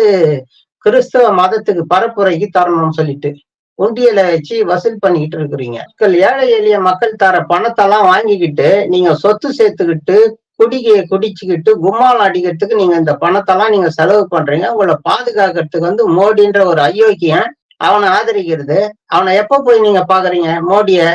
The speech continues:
தேர்தல் வேட்பாளரா இவரை அறிவிப்பாருன்னு நான் யாருமே எதிர்பார்க்கவே இல்லை மோடிய. அத்வானியை தான் அறிவிப்பாங்கன்னு எதிர்பார்த்துக்கிட்டு இருக்கிற காலகட்டத்துல அவசர கோலத்துல மோடியை வந்து அறிவிக்கிறாங்க. மோடி அறிவிச்ச உடனே இவர் முதல் பிளைட்டை புடிச்சுக்கிட்டு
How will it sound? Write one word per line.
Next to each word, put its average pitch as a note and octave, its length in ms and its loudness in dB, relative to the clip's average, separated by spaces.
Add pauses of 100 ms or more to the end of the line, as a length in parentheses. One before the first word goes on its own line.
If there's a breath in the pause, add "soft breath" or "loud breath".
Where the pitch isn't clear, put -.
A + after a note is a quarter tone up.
(180)
தேர்தல் B3+ 640 2
வேட்பாளரா A3 640 2
இவரை G#3+ 220 2
அறிவிப்பாருன்னு G#3 800 0
நான் F#3 100 0
யாருமே F#3+ 400 0
எதிர்பார்க்கவே F#3+ 600 0
இல்லை F3+ 180 -2
மோடிய. E3+ 360 -2 (140)
அத்வானியை G#3+ 520 0
தான் G#3 200 0
அறிவிப்பாங்கன்னு F#3+ 680 0
எதிர்பார்த்துக்கிட்டு E3 680 0
இருக்கிற D3+ 300 -2
காலகட்டத்துல D#3 680 -4 (800)
அவசர B3 420 0
கோலத்துல G3 500 -2
மோடியை A3 420 2
வந்து F#3 220 0
அறிவிக்கிறாங்க. E3+ 560 2 (500)
மோடி C#4 320 2
அறிவிச்ச A3 440 0
உடனே A3 220 2
இவர் A#3+ 180 4
முதல் G#3+ 420 0
பிளைட்டை G#3+ 340 2
புடிச்சுக்கிட்டு F#3+ 540 -6